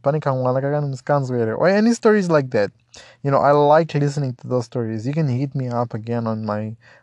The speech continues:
my Twitter, iri pa link bio, which is at Great Zimbabwe two.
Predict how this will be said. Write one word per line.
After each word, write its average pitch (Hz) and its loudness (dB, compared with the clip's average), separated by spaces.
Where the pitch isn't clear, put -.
my 117 0
Twitter, 127 -6
iri 113 -4
pa 120 -4
link 120 -4
bio, 110 -2
which 127 -4
is 120 -6
at 110 -4
Great 127 -4
Zimbabwe 113 -2
two. 117 -6